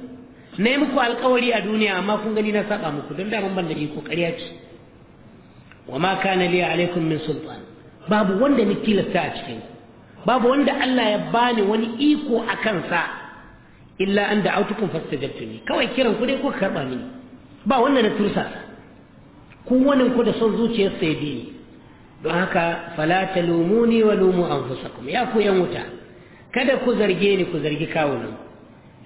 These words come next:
Duk wanda ya sami kansa a rafi na ƙasa, ko na ƙasa ƙasa, ko na ƙasan ƙasan ƙasa, to ya gano aikin sai kai shi ta ni ba ruwa na gwada masa ne ya ɗauka.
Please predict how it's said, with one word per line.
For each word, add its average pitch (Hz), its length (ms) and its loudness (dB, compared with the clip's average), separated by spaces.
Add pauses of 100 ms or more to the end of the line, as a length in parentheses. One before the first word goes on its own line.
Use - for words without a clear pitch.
Duk 320 140 6
wanda 285 240 4
ya 233 120 2
sami 208 220 2
kansa 196 300 -2
a 180 200 0
rafi 170 300 0
na 190 100 -2
ƙasa, 175 420 -4 (360)
ko 208 120 0
na 208 120 2
ƙasa - 280 -2
ƙasa, 185 340 -2
ko 208 120 4
na 208 100 4
ƙasan 214 380 -2
ƙasan 175 360 -2
ƙasa, 175 340 0 (640)
to 202 100 4
ya 185 160 4
gano 233 360 2
aikin 240 460 0
sai 220 200 0
kai 226 120 2
shi 185 180 -4
ta 190 60 -2
ni 254 160 -2
ba - 140 -4
ruwa 269 240 0
na 247 100 0
gwada 214 240 2
masa 175 220 -2
ne 175 100 2
ya 180 140 2
ɗauka. 156 320 -2